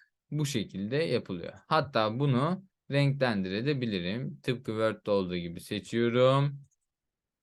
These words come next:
Ve buna şuradan renklerden bir renk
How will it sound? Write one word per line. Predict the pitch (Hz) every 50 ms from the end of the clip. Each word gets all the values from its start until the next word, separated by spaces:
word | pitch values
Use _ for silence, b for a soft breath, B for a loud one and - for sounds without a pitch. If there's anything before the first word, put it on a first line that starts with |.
| _ _ _ _ _ _ _ _ _ _ _ _ _ _ _ _ _ _ _ _ _ _ _ _ _ _ _ _ _ _ _ _ _ _ _ _ _ _ _ _ _ _ _ _ _ _ _ _ _
Ve | 107 98 92 92 101 117 131 139 143 143 - - - _ _ _ _ _ _ _ _
buna | 101 98 95 90 87 87 90 101 113 127 135 139 139 139 - - _
şuradan | - - 101 95 90 87 87 90 101 113 120 123 131 - 147 - _ _ _ _ _
renklerden | 95 95 92 92 87 - 92 87 85 87 82 85 87 85 92 104 117 123 127 131 - _ _ _ -
bir | - 92 90 85 - - -
renk | 90 110 120 131 135 139